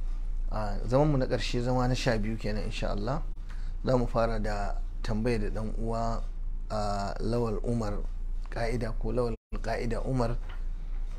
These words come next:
ya yi na cewa an yi maganan faɗin Allah Ta'ala,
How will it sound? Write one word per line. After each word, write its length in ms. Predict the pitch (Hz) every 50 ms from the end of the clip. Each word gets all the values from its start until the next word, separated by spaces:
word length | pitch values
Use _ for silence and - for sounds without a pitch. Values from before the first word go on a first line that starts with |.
| - - - -
ya 160 | - 110 113 117
yi 140 | 120 117
na 140 | 117 117 120
cewa 580 | - - - 120 104 98 98 101 101 95 - - - - - - - - - - -
an 160 | 107 120 127 135
yi 60 | 135
maganan 640 | 127 120 113 123 120 117 113 110 107 107 107 104 - - - - - - - - - - - - - - - - - - - - - - -
faɗin 300 | - 135 127 123 110 107
Allah 360 | 113 113 117 113 110 110 107 - - - - - - - - - - -
Ta'ala, 440 | - 92 71 107 120 123 131 139